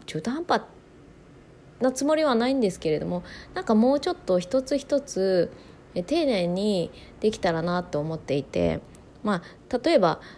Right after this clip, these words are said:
あのー、ずっと鉄瓶の錆が気になっていたのにやらなかったんですけれども、これもね、あのー、丁寧に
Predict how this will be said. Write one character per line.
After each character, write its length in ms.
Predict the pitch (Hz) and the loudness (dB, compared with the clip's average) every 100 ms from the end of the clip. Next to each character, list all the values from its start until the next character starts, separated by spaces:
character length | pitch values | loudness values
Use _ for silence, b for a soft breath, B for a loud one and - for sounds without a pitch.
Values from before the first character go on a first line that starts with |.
| - | -10
あ 140 | 147 151 | -6 -4
の 1300 | 143 139 - - - - 50 50 - 73 73 - - | -4 -4 -4 -4 -6 -6 -6 -6 -6 -6 -6 -6 -4
ー、 20 | |
ず 140 | 170 196 | -2 0
っ 20 | |
と 160 | 254 | 0
鉄 280 | 247 226 233 | 0 0 2
瓶 260 | 226 226 214 | 2 2 2
の 320 | 208 196 185 | 2 0 2
錆 280 | - 190 196 | 4 6 4
が 140 | 143 | -2
気 160 | - 180 | -2 0
に 140 | 185 | 0
な 100 | 185 | 0
っ 80 | 180 | 0
て 80 | 139 | -2
い 80 | 139 | -2
た 140 | 151 | -2
の 100 | 139 | -4
に 140 | 143 | -2
や 120 | 147 151 | -2 0
ら 120 | 190 | -2
な 80 | 214 | -2
か 80 | |
っ 80 | 175 | -4
た 100 | - | -6
ん 60 | - | -8
で 60 | 143 | -8
す 40 | |
け 120 | - | -8
れ 40 | - | -8
ど 120 | 160 | -4
も、 260 | 160 139 B B B B - | -2 -4 B B B B 0
こ 80 | 190 | 2
れ 80 | 196 | 2
も 100 | 202 | 2
ね、 240 | 233 285 B B B B - | -2 -4 B B B B -12
あ 100 | 156 | -10
の 340 | 151 156 147 | -10 -10 -12
ー、 20 | |
丁 240 | - 196 175 | 0 2 2
寧 180 | 147 160 | -2 -2
に 300 | 240 285 | -2 -2